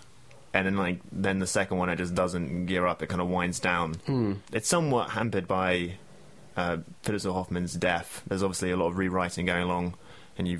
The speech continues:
Speaker 1: you miss him, especially 'cause that character was really great as well.
Speaker 2: Great character, and really incredibly well acted. Great
Speaker 1: Yeah.
Speaker 2: performance. Chris Young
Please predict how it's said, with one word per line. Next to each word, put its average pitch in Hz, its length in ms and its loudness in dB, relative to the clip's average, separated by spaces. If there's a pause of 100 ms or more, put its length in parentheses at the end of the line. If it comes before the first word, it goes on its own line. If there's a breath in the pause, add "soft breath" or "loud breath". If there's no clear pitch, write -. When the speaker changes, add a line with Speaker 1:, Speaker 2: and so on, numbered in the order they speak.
Speaker 1:
you 90 180 0
miss 98 240 0
him, 82 260 -2 (720 loud breath)
especially - 300 -2
'cause 87 120 0
that 82 120 0
character 87 300 2
was 87 140 -2
really 87 180 -2
great 90 260 0
as - 100 -6
well. 85 320 0
Speaker 2:
Great 117 200 2
character, 92 340 0
and 87 260 0
really 90 280 -2
incredibly 87 460 0
well 82 360 0
acted. - 400 -2 (680)
Great 98 160 -2
Speaker 1:
Yeah. 87 80 0
Speaker 2:
performance. 87 460 -4 (1000 loud breath)
Chris 190 220 4
Young 165 400 6